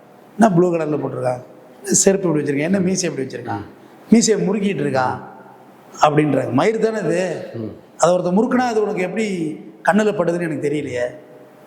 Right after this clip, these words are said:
Speaker 1: ஒருத்தன் மீசையை முறுக்குறா, அது எப்படி உனக்கு ஆணவமா தெரியுது?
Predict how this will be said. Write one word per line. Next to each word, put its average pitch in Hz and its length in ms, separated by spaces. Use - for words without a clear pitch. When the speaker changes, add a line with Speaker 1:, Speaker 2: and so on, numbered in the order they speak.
Speaker 1:
ஒருத்தன் 143 220
மீசையை 196 340
முறுக்குறா, 170 340
அது 214 140
எப்படி 269 200
உனக்கு 220 360
ஆணவமா 214 400
தெரியுது? 151 400